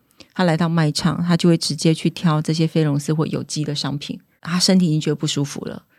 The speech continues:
所以他希望能够吃好的食物。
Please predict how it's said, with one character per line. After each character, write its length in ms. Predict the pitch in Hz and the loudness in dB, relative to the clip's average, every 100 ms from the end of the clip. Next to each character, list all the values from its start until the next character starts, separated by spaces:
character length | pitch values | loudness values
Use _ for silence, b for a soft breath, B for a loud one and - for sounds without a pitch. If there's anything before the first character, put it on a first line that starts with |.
| b b b | b b b
所 200 | - 175 | -2 0
以 200 | 175 170 | 2 2
他 140 | - | 0
希 260 | 170 - 170 | 0 2 2
望 200 | 170 170 | 0 -2
能 100 | 151 | -2
够 120 | 160 | -2
吃 300 | - - 151 | 0 0 -2
好 220 | 151 - | -4 -4
的 80 | - | -4
食 260 | - - 113 | -2 -2 -4
物。 200 | 143 | -8